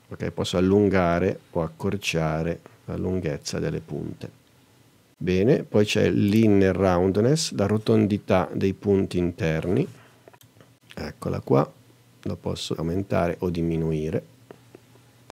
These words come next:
E poi c'è la rotondità delle punte, l'ultimo, outer roundness, che fa in modo di arrotondare le punte.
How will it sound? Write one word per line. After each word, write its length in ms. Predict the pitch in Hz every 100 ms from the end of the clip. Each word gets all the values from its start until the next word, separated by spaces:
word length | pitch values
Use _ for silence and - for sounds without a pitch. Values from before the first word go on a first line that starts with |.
| - 165
E 80 | 147
poi 200 | 127 113
c'è 220 | - 120
la 320 | 113 110 107 131
rotondità 880 | 127 127 127 120 147 151 107 107 -
delle 280 | 123 95
punte, 680 | 98 90 87 80 - 160 160 - _ - _ -
l'ultimo, 600 | 107 92 87 131 131 -
outer 420 | 92 90 90 113 117
roundness, 720 | 123 95 101 113 151 160 - _
che 140 | 107 -
fa 380 | - - 104 85
in 100 | 120
modo 280 | 117 95 98
di 160 | 87 90
arrotondare 880 | 87 92 - 107 104 90 85 92
le 100 | 90
punte. 520 | - - 82 - -